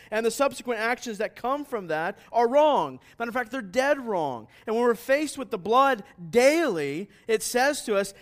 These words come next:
these things that we desire are resemblance and, and still effects from our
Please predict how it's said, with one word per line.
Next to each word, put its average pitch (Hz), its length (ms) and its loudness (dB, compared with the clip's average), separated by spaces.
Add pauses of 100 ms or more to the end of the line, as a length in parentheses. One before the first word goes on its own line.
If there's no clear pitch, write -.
(120)
these 285 380 2
things 247 280 2
that 220 140 2
we 220 120 -4
desire 196 760 4 (160)
are 220 240 4
resemblance 208 880 -4 (220)
and, 185 260 -2 (220)
and 202 300 -2
still 269 600 -2
effects 285 680 0
from 269 500 2 (220)
our 208 260 0